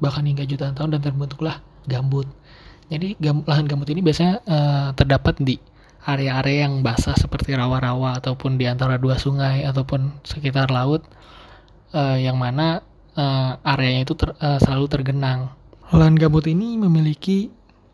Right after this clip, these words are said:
karakter dan juga ciri-ciri yang unik dan berbeda dari tanah biasa, atau biasa yang kita sebut tanah mineral kalau tanah biasa itu.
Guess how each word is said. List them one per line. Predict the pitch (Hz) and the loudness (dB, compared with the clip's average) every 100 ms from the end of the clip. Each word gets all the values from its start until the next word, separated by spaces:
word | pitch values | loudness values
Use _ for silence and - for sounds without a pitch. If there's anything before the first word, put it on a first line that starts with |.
| _ - | _ -10
karakter | 151 156 - 180 180 | -8 -8 0 4 6
dan | 165 | 6
juga | 156 160 165 | 6 4 2
ciri-ciri | 160 156 - 156 170 165 | 0 -2 0 2 4 4
yang | 156 | 4
unik | 165 156 160 160 | 6 6 4 2
dan | 147 | 2
berbeda | 147 - 156 156 | 6 4 4 0
dari | 156 151 | 0 0
tanah | - 151 160 - - _ _ | -2 -2 -2 -4 -10 _ _
biasa, | 147 147 143 - 151 - _ - - - - | -2 0 -2 -4 -8 -10 _ -20 -20 -18 -10
atau | 165 165 160 | -6 -4 -2
biasa | 151 147 | -4 -4
yang | 160 | -6
kita | 156 147 | -4 -4
sebut | 151 160 | -2 0
tanah | 156 151 | 2 2
mineral | 147 147 156 151 | 2 0 -2 -4
kalau | 147 139 | -4 -6
tanah | 135 143 | -2 -2
biasa | 139 139 135 139 | 0 -2 -2 -4
itu. | 135 147 | -2 -4